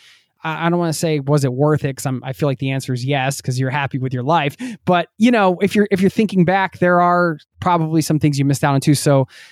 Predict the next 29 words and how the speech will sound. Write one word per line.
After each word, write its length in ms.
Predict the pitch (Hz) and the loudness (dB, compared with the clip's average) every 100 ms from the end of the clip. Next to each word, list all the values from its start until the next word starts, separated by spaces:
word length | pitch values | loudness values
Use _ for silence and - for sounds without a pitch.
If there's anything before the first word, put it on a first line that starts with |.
| _ | _
um, 240 | 151 135 131 | -4 -2 0
just 180 | 160 - _ | 0 -2 _
choosing 320 | - 180 147 | 2 4 4
that 100 | 143 | 0
experience 520 | 135 - 139 135 131 - | -2 -4 -2 -2 -4 -2
over 280 | 143 127 - | -4 -2 -4
other 180 | 139 127 | -2 -2
ones. 240 | 123 127 | -4 -2
So 120 | 190 | 0
I'm 80 | 190 | 0
just 200 | 214 - | 0 0
wondering, 340 | 233 226 208 | 0 2 2
yeah, 160 | 202 196 | 2 2
maybe 280 | 165 175 175 | 2 2 2
what 220 | 170 170 - | 0 -2 -2
some 160 | 185 | -2
of 60 | 180 | 0
the 60 | 156 | 0
pros 300 | - 170 156 | 0 0 0
and 80 | |
cons 400 | 127 151 156 170 | -6 -8 -4 -4
were 300 | 160 147 139 | -2 0 0
around 560 | 131 135 139 135 139 - _ _ _ _ _ | -2 -4 -2 -2 -4 -8 _ _ _ _ _
that 260 | 151 143 143 | -2 -2 -4
decision 480 | 135 - 139 160 | -4 -2 0 2
and 160 | 160 160 | 2 4
then 140 | 151 | 4
the 160 | 143 143 | 4 2
ex-, 220 | 131 - | -2 -8